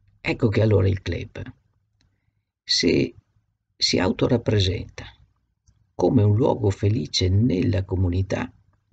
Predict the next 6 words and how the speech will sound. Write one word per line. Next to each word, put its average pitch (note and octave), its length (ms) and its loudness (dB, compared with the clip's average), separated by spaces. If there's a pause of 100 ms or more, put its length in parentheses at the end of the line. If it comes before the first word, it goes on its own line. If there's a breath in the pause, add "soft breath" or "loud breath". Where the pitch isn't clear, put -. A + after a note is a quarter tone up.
(680)
di G2+ 220 2
fatto, - 580 -6 (300)
forse F#2 320 -6
senza F#2 580 -4 (240)
averne F2+ 380 -4
intenzione, G#2+ 800 -2